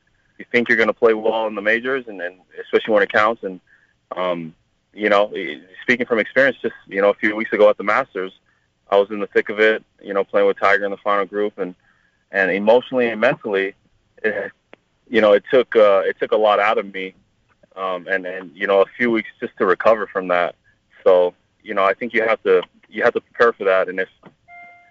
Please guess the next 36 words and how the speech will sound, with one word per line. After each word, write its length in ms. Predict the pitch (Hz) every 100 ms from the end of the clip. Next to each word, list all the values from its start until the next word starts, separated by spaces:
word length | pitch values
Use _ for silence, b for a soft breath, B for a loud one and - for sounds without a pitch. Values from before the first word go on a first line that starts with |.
| _ _ _ -
you 140 | 98
know, 100 | 87
if 180 | 101 -
you're 240 | 104 101
in 120 | 98
your 80 | 101
right 180 | 101 101
mindset, 500 | 98 107 110 95 87 _
you 140 | 98
gotta, 240 | 107 98 - _ _
you 120 | 101
gotta 220 | 110 113
know 120 | 110 113
you're 100 | 117
gonna 140 | 107
play 160 | - 113
well 180 | 110
during 160 | 110 107
the 60 | 101
majors, 400 | 107 110 98 - _
and 140 | 101 101
so 60 | 107
you 160 | 107
can't 300 | 110 139 127 -
play, 300 | 123 120 110 _ _ _
you 120 | 107
know, 140 | 104
I 120 | 92 104
feel 160 | 113
like 180 | 107 98
too 80 | -
much 140 | 107 -
competitive 400 | 101 107 98 85
golf 240 | 98 104 -
before, 320 | - 101 98
beforehand. 600 | _ - 107 104 90